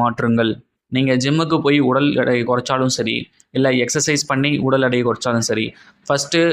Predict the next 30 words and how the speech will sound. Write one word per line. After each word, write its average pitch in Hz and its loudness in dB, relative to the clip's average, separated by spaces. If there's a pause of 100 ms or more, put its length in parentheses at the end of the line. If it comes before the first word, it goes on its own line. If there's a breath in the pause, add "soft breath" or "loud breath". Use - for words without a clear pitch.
(160)
நீங்க 131 2 (280)
ஃபிக்ஸ் - -6
பண்ணணும். 117 -2 (200)
உங்களுடைய 127 2 (380)
எடையை 165 2 (120)
குறைக்கிறதுக்கு 139 0
முன்னாடி 127 2 (200)
உங்களோட 123 2 (140)
மனசை 147 -2
நீங்க 127 2
கட்டுப்படுத்தணும். 113 -2 (260 loud breath)
உங்களுடைய 135 2
மனசு 165 0
மட்டும் 156 0
தைரியமா 143 2
இருந்துச்சு, 127 0 (420 loud breath)
நீங்க 127 2
ஃபோக்கஸா 147 0 (100)
இருந்தீங்க 135 2
அப்படின்னா, 117 -2 (180)
உங்களால 127 0 (120)
எதை 143 2
வேணாலும் 147 0
சாதிக்க 113 -2
முடியும். 110 0 (400 soft breath)
நீங்கள் 139 4
முயற்சி 165 2 (120)
செய்வதை 139 2 (160)
நிறுத்தும் 143 0
வரை 135 0